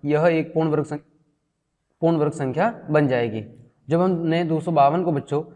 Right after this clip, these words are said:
सात से गुणा किया तो कितना बन गया? सत्रह सौ चौसठ। और सत्रह सौ चौसठ किसका वर्गमूल होता है? तो ये जानने के लिए हमने देखा ही था अभी कि दो सौ बावन में सात का जोड़ा कम पड़ रहा था, तो यहाँ से सात का जोड़ा भी पूरा बन जाएगा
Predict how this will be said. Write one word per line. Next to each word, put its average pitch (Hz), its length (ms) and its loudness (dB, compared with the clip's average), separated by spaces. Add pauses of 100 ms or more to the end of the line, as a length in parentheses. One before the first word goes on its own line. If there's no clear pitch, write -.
(100)
सात 151 260 2
से 175 120 -2
गुणा 151 240 -2
किया 143 240 -2
तो - 340 -12
कितना 151 240 2
बन 156 140 0
गया? 156 120 0
सत्रह 143 260 -2
सौ 175 160 0 (280)
चौसठ। 123 400 0 (680)
और 170 100 0
सत्रह 165 260 0
सौ 165 80 -2
चौसठ 160 240 -2
किसका 175 200 0
वर्गमूल 160 320 4
होता 156 240 2
है? 170 120 0 (480)
तो 151 60 0
ये 160 160 2
जानने 156 300 4
के 151 140 -4
लिए 147 360 -2 (400)
हमने 151 380 0
देखा 160 300 0
ही 190 120 6
था 160 140 6
अभी 143 200 0
कि 170 840 -2
दो 160 160 0
सौ 175 100 -2
बावन 156 300 4
में 165 200 0 (120)
सात 151 240 0
का 175 80 2
जोड़ा 160 240 4
कम 180 200 2
पड़ 160 120 2
रहा 147 140 4
था, 156 160 -2 (400)
तो 160 40 4
यहाँ 156 160 2
से 165 120 -6
सात 156 180 -2
का 170 80 0
जोड़ा 175 160 4
भी 196 120 4
पूरा 185 180 4
बन 180 160 4
जाएगा 170 320 2